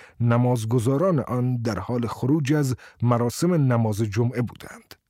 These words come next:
خیابان مملو از جمعیت بود. خودروی نسبتاً جدید ما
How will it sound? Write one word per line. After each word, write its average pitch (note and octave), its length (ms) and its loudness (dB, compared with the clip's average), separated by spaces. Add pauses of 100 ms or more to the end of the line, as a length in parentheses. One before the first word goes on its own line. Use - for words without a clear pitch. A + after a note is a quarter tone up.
(320)
خیابان F#3+ 520 4 (260)
مملو D3 540 6
از A2+ 240 0
جمعیت A2+ 560 0
بود. - 420 -18 (400)
خودروی D3 580 2
نسبتاً C3+ 500 0
جدید C3 520 2
ما A2+ 360 0